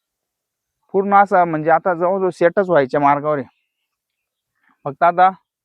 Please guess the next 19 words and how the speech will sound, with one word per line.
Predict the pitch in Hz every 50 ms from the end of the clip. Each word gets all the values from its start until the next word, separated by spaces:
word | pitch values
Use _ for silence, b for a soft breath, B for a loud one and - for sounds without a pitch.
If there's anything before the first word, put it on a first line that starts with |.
| _ _ _ _ _ _ _ _ _ _ _ -
निसर्गाने | 156 180 196 - 196 180 170 170 170
आपल्याला | 165 170 - 180 180 160
व्यवस्थित | 165 185 185 170 - 147
साथ | - - 143 139
दिली | 143 147 160 175 170
पाहिजे. | 151 160 160 160 147 147 180 202 _ _ _ _ _ _ _ _ _ _ _ _ _ _ _ _ _ - -
आता | 139 - 170
मी | 175 180 170
कॅमेरा | - 170 175 185 180 180 170 -
तुम्हाला | 190 196 190 170 147
दाखवतो | 143 156 185 - 175 160 156 - -
फुलं | 135 127 120
वगैरे. | 123 123 131 123 131 170 208 - _ _ _ _ _ _ _ _ _ _ _ _ _ _ _ _ _ _ _ _ _ _ _ _ _ _ _ _ _ _ _ _ _ _ _ _ _ _ _ _ _ _ _ _ _ _ _ _ _ _ _ _ _ _ 698 _ _ _ _ _ _ _ _ _ _ _ _ _ _ _ _ _ _ _ _ _ _ _ _ _ _ -
हे | 139 156
बघू | 156 170 196 208 208
शकता | 185 185 147 - - 147
तुम्ही | 170 180 180 170
आता | 147 139 151 143
फुलं | - - 135 131 147